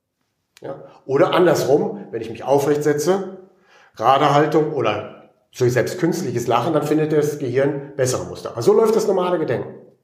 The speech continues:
normale Denken ab. Wenn ich aber blocka-, blockiere, dann geht das Gehirn hin und sagt, okay, das lohnt nicht mehr, wenn ich das Symbol sehe und den Kontext kenne, also Chef,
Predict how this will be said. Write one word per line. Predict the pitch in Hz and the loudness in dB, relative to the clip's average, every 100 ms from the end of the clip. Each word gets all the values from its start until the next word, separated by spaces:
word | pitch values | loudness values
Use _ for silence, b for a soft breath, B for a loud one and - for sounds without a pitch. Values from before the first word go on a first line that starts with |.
| _ | _
normale | - 127 143 117 | -10 -6 -6 -6
Denken | 92 90 | -10 -12
ab. | - - _ _ B B B B B B B | -18 -20 _ _ B B B B B B B
Wenn | 131 165 | 2 4
ich | 170 | 4
aber | 143 131 | 4 4
blocka-, | 117 107 - 180 220 | 2 -4 -2 -2 -2
blockiere, | 120 117 - 294 302 - - | -4 -6 0 2 2 -2 -6
dann | - 175 | -4 -2
geht | 226 - | -2 0
das | 202 202 | -2 -2
Gehirn | 160 170 175 | -2 -2 0
hin | 165 170 | 0 -2
und | 147 | -2
sagt, | 131 135 - - | 0 -2 -2 -4
okay, | 185 190 135 110 - - - b b b - | -2 -2 0 -2 -2 -12 -20 b b b -10
das | 127 175 | -4 2
lohnt | 208 208 - | 4 4 2
nicht | - - | -2 -2
mehr, | 110 110 | -2 0
wenn | 123 | -2
ich | - | -2
das | 123 - | -2 -2
Symbol | 123 165 240 208 | 0 2 2 2
sehe | 113 110 139 214 - - - | 2 0 0 -2 -8 -18 -10
und | 185 202 | -6 0
den | 190 | 0
Kontext | - 185 - 131 127 - | 2 2 2 0 -2 -4
kenne, | 113 101 - - | -4 -4 -10 -14
also | 107 - | -16 -12
Chef, | - 147 147 143 | 0 2 2 0